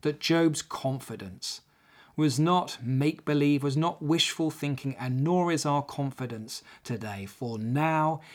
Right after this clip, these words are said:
is Christ risen from the dead. Let me draw this all together with a couple of closing comments. First, no matter how bad your life gets, there is always hope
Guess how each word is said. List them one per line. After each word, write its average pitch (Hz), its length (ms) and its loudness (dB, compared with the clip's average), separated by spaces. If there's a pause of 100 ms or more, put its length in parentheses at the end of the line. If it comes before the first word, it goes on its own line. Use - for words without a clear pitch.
(180)
is 147 220 2
Christ 107 640 -4 (280)
risen 113 520 -4 (540)
from 104 240 -6
the 92 100 -6
dead. - 380 -16 (1040)
Let 208 140 6
me 208 100 8
draw 185 200 8
this 175 160 6
all 180 100 4
together 143 420 2
with 127 160 0
a 120 60 -4
couple 123 340 -4
of 107 100 -10
closing 107 460 -8
comments. 90 580 -14
First, - 560 -8 (240)
no 135 200 2
matter 180 500 4
how 196 720 2
bad 120 400 0
your 123 220 -4
life 123 480 -6 (160)
gets, - 560 -10 (760)
there 139 220 2
is 127 140 -2 (120)
always 160 560 2
hope 101 420 -10